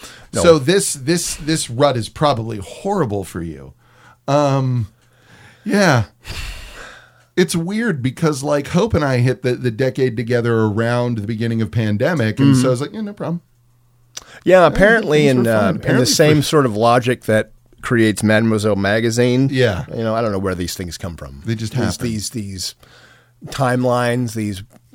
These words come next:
Speaker 1: weird, and this year it means this, and that
Speaker 2: Yeah.
Speaker 1: year, whatever. So apparently around ten years, that's where things either you're gonna stick or fall apart.
Speaker 2: Yeah.
Speaker 1: I don't know. Again, I don't
Speaker 2: Who
Speaker 1: know
Speaker 2: knows?
Speaker 1: what the fuck this
Speaker 2: Yeah.
Speaker 1: is based on.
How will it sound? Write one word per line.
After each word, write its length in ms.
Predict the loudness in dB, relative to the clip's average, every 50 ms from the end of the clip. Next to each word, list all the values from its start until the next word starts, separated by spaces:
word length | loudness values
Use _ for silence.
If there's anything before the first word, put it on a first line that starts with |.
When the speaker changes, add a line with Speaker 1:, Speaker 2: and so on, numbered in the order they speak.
| -20 -20 _ _ _
Speaker 1:
weird, 640 | -16 -8 -4 -2 -2 0 0 0 -2 -2 -4 -8 -6
and 200 | -4 -4 -4 -2
this 240 | -2 -4 -4 -4 -4
year 180 | -2 -2 -2 -2
it 60 | -2
means 240 | -2 -4 -4 -4 -4
this, 320 | -2 0 0 0 0 -4 -6
and 140 | -4 -2
that 180 | 0 0 0 0
Speaker 2:
Yeah. 60 | 0
Speaker 1:
year, 120 | 0 0 0
whatever. 380 | 0 0 0 0 -2 -4 -6 -8 -16 -20 _ -20 -16 -8
So 240 | -2 2 4 4
apparently 380 | 6 6 4 4 4 4 4 4
around 280 | 4 4 4 2 0 -2
ten 240 | 0 0 2 2
years, 440 | 4 4 4 4 4 2 2 2 2
that's 200 | 0 0 0 0 -2
where 100 | -6 -4
things 340 | -2 -2 -4 -2 -2 -2
either 420 | -2 -2 0 0 0 -2 -2 -4 -8 _ _ _ _ -12
you're 120 | -8 -6 -4
gonna 160 | -4 -4 -4 -4
stick 440 | -4 -2 0 0 0 0 -2 -2 -4
or 140 | -6 -6 -4 -2
fall 200 | 0 0 2 2
apart. 440 | 0 0 0 0 2 2 2 0 -2 _ -20 -14 -8
Speaker 2:
Yeah. 240 | -4 -2 -2 -2 -4 -6 -6
Speaker 1:
I 80 | -8 -8
don't 80 | -8
know. 120 | -10 -16 -18 -16 -12
Again, 480 | -10 -8 -2 0 2 2 2 0 -2 -4 -8 -8
I 80 | -6 -6
don't 100 | -6 -4
Speaker 2:
Who 60 | -6
Speaker 1:
know 60 | -4 -2
Speaker 2:
knows? 60 | 0
Speaker 1:
what 120 | 0 0 -2
the 60 | -4
fuck 240 | -2 -2 -2 -2 -2
this 160 | -4 -4 -2
Speaker 2:
Yeah. 80 | -2 -2
Speaker 1:
is 40 | -2
based 280 | -4 -6 -8 -8 -8
on. 220 | -10 -10 -10 -12